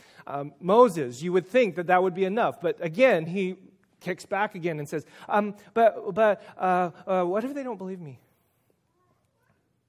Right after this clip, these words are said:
Moses, you're a stinking wimp. What is wrong with you? And then God responds. He says, "What is in your hand?" So God, instead of responding with a very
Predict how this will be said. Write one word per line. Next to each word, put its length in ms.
Moses, 320
you're 160
a 60
stinking 600
wimp. 360
What 100
is 120
wrong 340
with 180
you? 260
And 140
then 220
God 380
responds. 500
He 80
says, 380
"What 200
is 120
in 80
your 120
hand?" 340
So 400
God, 240
instead 300
of 40
responding 520
with 120
a 60
very 320